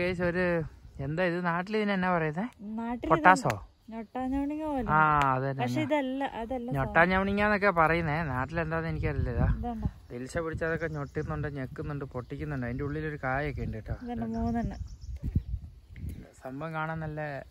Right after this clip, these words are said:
Speaker 1: ഒരു
Speaker 2: രസമുണ്ട്.
Speaker 1: കളർഫുൾ ആണ്.
Speaker 2: ഇത് പൊട്ടിക്കുമ്പോ ഒച്ച വെക്കും
Speaker 1: കണ്ടോ?
Speaker 2: കേട്ടോ.
Speaker 1: അത് കൊള്ളാലോ.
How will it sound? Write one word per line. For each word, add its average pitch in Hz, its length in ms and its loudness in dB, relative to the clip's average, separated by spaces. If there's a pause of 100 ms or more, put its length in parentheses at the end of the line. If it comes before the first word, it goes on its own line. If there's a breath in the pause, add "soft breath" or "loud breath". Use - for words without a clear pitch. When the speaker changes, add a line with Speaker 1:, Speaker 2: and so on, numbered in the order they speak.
(160)
Speaker 1:
ഒരു 139 160 -6
Speaker 2:
രസമുണ്ട്. 254 460 -2
Speaker 1:
കളർഫുൾ 139 260 -4
ആണ്. 117 100 -6 (300)
Speaker 2:
ഇത് 247 160 -4
പൊട്ടിക്കുമ്പോ 254 420 -2
ഒച്ച - 200 -10
വെക്കും 226 220 -8 (540)
Speaker 1:
കണ്ടോ? 240 200 -2
Speaker 2:
കേട്ടോ. - 40 -4 (1160)
Speaker 1:
അത് 139 100 -8
കൊള്ളാലോ. 147 340 -2